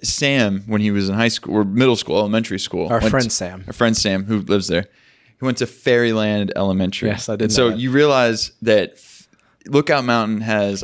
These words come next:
Speaker 1: a lot of Fairyland. Um,
Speaker 2: I believe there's a road called Peter Pan up there.
Speaker 1: there might be. Yes, there's a Peter Pan road.
Speaker 2: Yeah.
Speaker 1: So Garnet had a wife named Frida.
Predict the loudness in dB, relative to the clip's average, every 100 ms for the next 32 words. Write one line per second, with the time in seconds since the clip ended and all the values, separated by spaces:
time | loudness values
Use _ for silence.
0 | -6 -6 0 0 2 -2 -8 _ _ -8
1 | -8 0 2 4 4 2 2 2 0 -4
2 | _ _ _ _ _ -8 -6 -6 -8 -12
3 | _ -4 0 2 2 2 0 -4 -2 -2
4 | -2 -2 -6 -10 -2 0 0 -2 -4 -4
5 | -4 -4 -4 -4 -6 -6 -6 -6 -4 -2
6 | -2 -6 -20 -18 -8 0 4 6 6 4
7 | -2 _ _ _ _ _ _ _ -2 0
8 | 2 0 -2 0 0 2 2 0 -4 -8
9 | -8 -12 0 2 2 -2